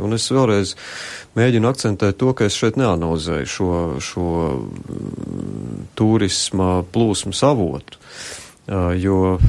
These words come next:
svarīgs jau ir arī rezultāts, un tas rezultāts ir, vai mēs spēsim, ā, piesaistīt turistus arī no citām valstīm, piemēram, iedibinot kādu citu festivālu, kurš varētu, nu, nostāties līdzvērtīgās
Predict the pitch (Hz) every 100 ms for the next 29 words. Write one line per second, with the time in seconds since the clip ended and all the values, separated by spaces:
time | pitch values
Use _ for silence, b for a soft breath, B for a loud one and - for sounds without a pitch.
0 | - - - 123 113 98 107 107 110 113
1 | 131 101 85 85 87 87 - 87 95 -
2 | 117 107 101 104 95 - 107 - B B
3 | - 117 113 92 - 113 117 107 95 92
4 | 90 85 90 - 113 - 92 - 90 90
5 | - - - - - 107 107 92 - -
6 | 101 95 92 90 123 107 92 95 101 -
7 | 90 90 104 92 90 101 110 95 90 92
8 | 90 90 107 92 87 82 82 73 69 -
9 | - - - 110 - 90 - 113 - 101
10 | 87 87 87 90 - - 104 98 87 90
11 | - 67 71 101 101 104 - 95 - -
12 | - 110 92 92 90 98 87